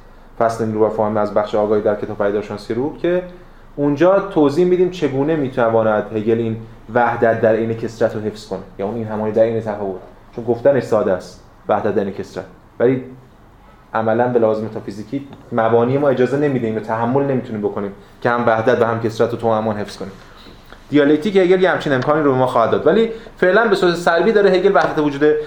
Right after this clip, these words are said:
مطلق رو نقد می‌کنه، به خاطر که میگه من وحدت وجود مطلق نیستم، به اینا میگه فرمالیسم تکرنگ، یک شکل، یعنی یه، یه، یه، یک فرمالیسمیه که یک جور، یک نیروی نگاه کلی داره به جهان که همهٔ جهان رو ذیل یه حقیقت واحده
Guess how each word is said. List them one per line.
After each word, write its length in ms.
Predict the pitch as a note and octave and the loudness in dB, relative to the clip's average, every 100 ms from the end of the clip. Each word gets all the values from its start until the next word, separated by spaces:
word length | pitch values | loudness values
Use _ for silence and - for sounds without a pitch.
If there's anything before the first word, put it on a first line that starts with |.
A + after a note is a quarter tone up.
| - | -2
مطلق 300 | D3 D3 F3+ | -2 2 4
رو 80 | F3+ | 4
نقد 220 | F#3 G3 | 4 2
می‌کنه، 220 | G3 G3 E3+ | 2 2 4
به 60 | |
خاطر 140 | E3 E3+ | 2 4
که 60 | |
میگه 120 | F#3+ | 4
من 220 | F3+ G3 F#3+ | 4 4 4
وحدت 300 | D#3+ D#3 D3 | 4 2 0
وجود 180 | C#3+ | 0
مطلق 320 | C#3+ C3+ E3 D#3+ | 0 2 2 2
نیستم، 300 | C3 - A#2 | 0 -2 0
به 60 | |
اینا 140 | C#3 D#3 | 0 2
میگه 140 | D#3 | 0
فرمالیسم 640 | E3+ D3 B2+ C3+ - D#3 | 0 2 2 0 0 -2
تکرنگ، 580 | D3+ C3 - C3+ A#2 G2 - - - - - - - - - - - | 0 0 0 0 0 -4 -10 -20 -20 -20 -20 -20 -20 -20 -20 -20 -18
یک 440 | A2 A#2 A#2+ B2 - - - - - | -6 0 0 -2 -14 -20 -20 -20 -20
شکل، 520 | - - A#2+ - G2 - - - - - - B2 | -4 2 2 0 -10 -14 -20 -20 -20 -20 -10 -4
یعنی 140 | C3 | -2
یه، 200 | C#3 F3 F3 C#3+ | 2 2 2 0
یه، 120 | E3 E3 | 0 2
یه، 140 | D#3+ D#3+ - - - - - | 0 0 -2 -16 -18 -18 -4
یک 140 | C#3 C#3 | -4 0
فرمالیسمیه 760 | C3+ B2 B2 F3 F3 F#3 F3+ | 2 2 2 0 -2 -2 0
که 360 | F3 F3 F3 E3 | 2 2 2 0
یک 120 | C#3+ | -6
جور، 120 | C#3+ C3+ - - A2+ | -6 -12 -16 -18 -14
یک 220 | A2 A#2+ B2 A#2+ | -6 -4 -4 -2
نیروی 400 | A#2 A#2 A2+ A2+ | 0 2 0 0
نگاه 380 | A2+ A#2+ A#2+ | 2 2 2
کلی 260 | B2 A2+ D3+ | 0 0 2
داره 180 | E3+ E3 | 2 2
به 80 | D#3+ | 0
جهان 300 | E3 E3+ E3 | 0 0 0
که 120 | C#3+ | 0
همهٔ 120 | C#3 | 2
جهان 240 | C#3 C3+ | 0 2
رو 60 | D#3+ | 0
ذیل 300 | C#3 D#3+ D#3 | 2 2 4
یه 140 | D#3 | 4
حقیقت 360 | C3 A#2+ B2 C3+ | 4 2 2 0
واحده 580 | C3 A#2+ A2+ B2 B2+ | 2 4 4 4 2